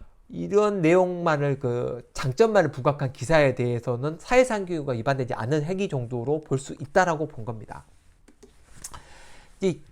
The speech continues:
이 판례가 지금 언론에 그 나오고 나서 언론에서 "이제 기레기란 쓸 수 있느냐?", 뭐 에스엔에스도 뭐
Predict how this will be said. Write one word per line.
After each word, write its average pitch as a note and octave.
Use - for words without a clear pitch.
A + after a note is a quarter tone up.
이 G3+
판례가 G#3
지금 C3
언론에 C#3
그 B2+
나오고 D#3
나서 A#2+
언론에서 C3
"이제 F#3
기레기란 F3+
쓸 A#3
수 -
있느냐?", B2
뭐 A2
에스엔에스도 D3
뭐 C3+